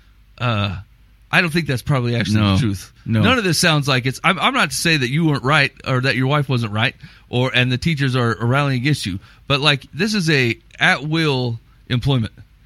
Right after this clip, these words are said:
Speaker 1: If you want to continue to be there, you should continue to be there in the job role that they've designed you to be in. If you do not want to be there in that job role, you should probably quit and do something else.
Speaker 2: Right. I mean, is it, is it at all possible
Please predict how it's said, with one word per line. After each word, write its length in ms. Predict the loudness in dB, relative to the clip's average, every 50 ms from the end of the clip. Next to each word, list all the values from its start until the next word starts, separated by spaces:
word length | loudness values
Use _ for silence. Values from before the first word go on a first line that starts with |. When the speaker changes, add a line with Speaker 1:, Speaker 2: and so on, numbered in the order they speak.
| _ -20 _ -14 -6
Speaker 1:
If 180 | -6 -4 -2
you 100 | 0 0
want 180 | 0 0 -2 -2
to 60 | -4
continue 380 | -8 -4 -2 0 2 2 2 0
to 60 | 0
be 140 | 0 0 0
there, 200 | 2 2 0 2
you 140 | 2 2 0
should 180 | 0 0 -2 -2
continue 340 | -2 0 0 2 2 2 2
to 60 | 2
be 140 | 2 2 2
there 240 | 2 2 2 2 2
in 160 | 2 2 2
the 100 | 2 0
job 360 | 0 0 0 0 0 -2 -2
role 200 | -2 -2 -2 -2
that 140 | -4 -4 -2
they've 180 | -2 -2 -2
designed 360 | -2 -2 -2 0 0 0 0 0
you 80 | -2
to 60 | -2 -2
be 180 | -2 -2 -2
in. 160 | -2 -4 -8 -10 -14 -18 -20 -20 -20 -8
If 140 | -6 -4 -2
you 100 | 0 0
do 120 | 0 2 2
not 200 | 2 0 0 0
want 140 | -2 -2
to 40 | 0
be 140 | 0 0 0
there 120 | 0 0 0
in 60 | 0 0
that 140 | -2 -2 -2
job 300 | -2 -2 -2 -2 -2 -2
role, 160 | -2 -2 0
you 120 | -2 -2
should 160 | -2 -4 -4 -4
probably 260 | -2 -2 -2 -2 -4
quit 180 | -2 -2 -2 -2
and 80 | 0
do 80 | -2 0
something 260 | 0 -2 -2 -2 -4
else. 220 | -6 -6 -8 -10 -12 -18 -8 -2
Speaker 2:
Right. 260 | 0 0 0 0 -2 -6 -12 -8
I 80 | -4 -2
mean, 160 | 0 0 0
is 180 | 0 0 0 0
it, 120 | -2 0 -2
is 140 | -2 0 0
it 80 | 2 2
at 40 | 2
all 160 | 2 0 0
possible 600 | 2 2 2 4 2 2 0 -2 -2 -2 -4